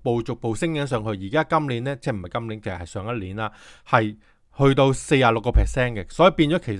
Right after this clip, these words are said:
就係話呢間學校呢，應該可能有一啲好嘅辦學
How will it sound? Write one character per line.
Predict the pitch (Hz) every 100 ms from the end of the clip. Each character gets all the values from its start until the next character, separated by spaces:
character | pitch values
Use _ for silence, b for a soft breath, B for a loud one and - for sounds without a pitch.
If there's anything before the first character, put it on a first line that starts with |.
| 101
就 | -
係 | 98
話 | 98 101
呢 | 123
間 |
學 | 156 127
校 | 104 110
呢， |
應 | 139 160
該 | 160
可 | 135 139 113
能 | 92
有 | 92 101
一 | 135
啲 | 131 143 139 135 B B
好 | -
嘅 | 117 156 160
辦 | 117
學 | 107